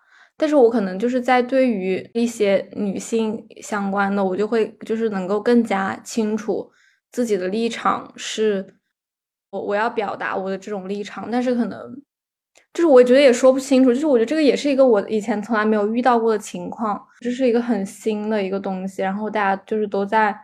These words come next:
朋友圈里面去分享，但是又是一个你看不到别人的分享，就是很，整个画面就很诡异，就是你，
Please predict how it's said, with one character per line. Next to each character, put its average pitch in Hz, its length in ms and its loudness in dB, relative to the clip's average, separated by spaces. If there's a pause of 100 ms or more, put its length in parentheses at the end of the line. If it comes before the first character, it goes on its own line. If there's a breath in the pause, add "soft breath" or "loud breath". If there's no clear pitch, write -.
(380 loud breath)
朋 220 120 -2
友 196 80 -2
圈 202 280 -4
里 190 80 -4
面 190 200 -4
去 220 140 -6
分 202 300 -4
享， 196 260 -6
但 220 140 0
是 233 220 0
又 240 120 6
是 233 180 -2
一 208 60 2
个 214 220 0
你 208 180 -4
看 254 260 0
不 220 80 0
到 247 200 4
别 196 140 2
人 180 80 -6
的 190 60 -6
分 185 160 -6
享， 190 140 -6
就 240 80 -6
是 302 100 -4
很， 262 220 -2
整 196 180 -2
个 196 80 -4
画 269 140 2
面 269 160 6
就 269 80 4
很 254 180 0 (120)
诡 202 220 4
异， 220 220 -6 (320 loud breath)
就 277 160 2
是 320 80 4 (160)
你， 254 240 6